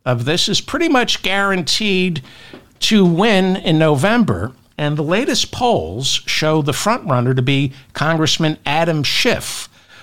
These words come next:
who was censured last year by House Republicans, including Kevin McCarthy, was payback for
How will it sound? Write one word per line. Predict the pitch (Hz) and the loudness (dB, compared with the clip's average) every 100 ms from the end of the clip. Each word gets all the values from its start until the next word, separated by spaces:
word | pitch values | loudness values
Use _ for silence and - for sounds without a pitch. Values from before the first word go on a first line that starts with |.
| _ | _
who | 135 | 0
was | 127 131 | 2 2
censured | - 147 147 - 131 117 | 2 0 0 0 0 0
last | 107 107 - - | 0 0 -2 0
year | 123 131 190 | 0 0 -2
by | 156 107 98 95 92 _ | -2 -2 -2 -4 -6 _
House | - 120 127 - | -4 0 0 0
Republicans, | 120 110 110 107 113 135 175 151 | -2 0 -2 -2 -4 -4 -2 -2
including | 120 117 107 101 | -2 -2 -2 -2
Kevin | - 107 101 | -2 -2 -2
McCarthy, | 98 - 120 110 - 131 180 - - - _ _ _ _ _ _ _ - | -4 -4 -2 -2 -2 -4 -4 -10 -20 -20 _ _ _ _ _ _ _ -6
was | 107 - | -6 -2
payback | 131 135 123 117 117 - | 0 2 2 -2 -2 -6
for | - 113 107 | -6 -2 -2